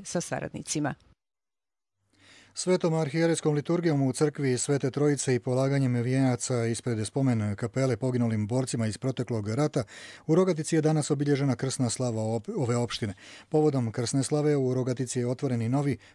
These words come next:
Speaker 2: proizvodni pogon preduzeća Drvolik, informiše Milan Stojić.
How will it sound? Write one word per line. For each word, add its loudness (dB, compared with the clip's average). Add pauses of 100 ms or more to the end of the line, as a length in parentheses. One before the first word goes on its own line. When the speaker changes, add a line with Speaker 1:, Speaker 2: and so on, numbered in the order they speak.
Speaker 2:
proizvodni 0
pogon 0
preduzeća -4
Drvolik, -6
informiše -2
Milan -4
Stojić. -6